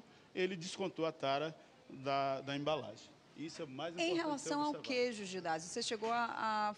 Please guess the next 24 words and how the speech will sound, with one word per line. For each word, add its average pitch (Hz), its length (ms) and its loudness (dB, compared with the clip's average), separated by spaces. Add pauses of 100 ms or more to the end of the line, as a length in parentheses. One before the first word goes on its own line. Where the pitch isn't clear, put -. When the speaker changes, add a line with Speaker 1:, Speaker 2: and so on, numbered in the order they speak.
(140)
Speaker 2:
fazer 202 220 0
uma 214 80 0
observação 226 540 -4
pra 247 220 -4
gente. 190 300 -4
Também 262 360 -2 (120)
é 196 320 -2
aferido 185 400 -4
isso, 175 220 -6
o - 20 -6
peso, 196 580 0
se 247 180 -6
a 214 60 -4
embalagem, 175 840 -2 (400)
né, 175 200 0
tá 170 180 -2
de 156 100 -8
forma 170 240 -4
correta 175 480 -2
também 165 260 -4
pra 175 140 -4
segurança 175 500 -4
desses 175 260 -8
produtos? 156 580 -6